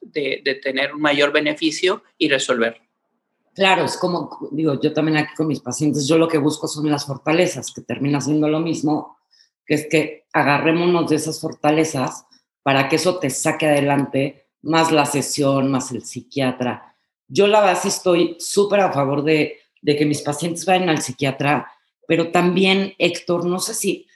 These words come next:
Speaker 2: no sé si te ha pasado que hay muchos psiquiatras que no se apoyan en los psicólogos, eso lo vi desde la carrera, ¿no? Hay muchísimos psiquiatras que nada más dicen,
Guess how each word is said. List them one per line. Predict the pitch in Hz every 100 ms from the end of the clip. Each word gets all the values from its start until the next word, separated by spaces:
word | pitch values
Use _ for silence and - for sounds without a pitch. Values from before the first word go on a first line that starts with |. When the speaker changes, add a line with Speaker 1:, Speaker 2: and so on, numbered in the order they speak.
| _ _ _ _ _ _ _ _
Speaker 2:
no | 165 196
sé | 214 254
si | 220
te | 156
ha | 165
pasado | 190 175 175 151 131 143 - _ _ _ _ _ _ _ _ _ 117
que | -
hay | 175 185
muchos | 202 202 202 202
psiquiatras | 175 151 - 139 151 - - -
que | 156
no | 156 175 180 180
se | -
apoyan | 185 - 170 156 160 160
en | 147
los | 123
psicólogos, | - - 135 131 135 147 139
eso | 127 151
lo | 131
vi | 127 120
desde | 127 117
la | 110 -
carrera, | 113 120 120 143 - _ -
¿no? | 123 135 - - _ _ -
Hay | 156 175
muchísimos | 180 185 - 185 - 208 -
psiquiatras | 143 156 147 151 -
que | 143
nada | 147
más | 151 151
dicen, | 143 147 147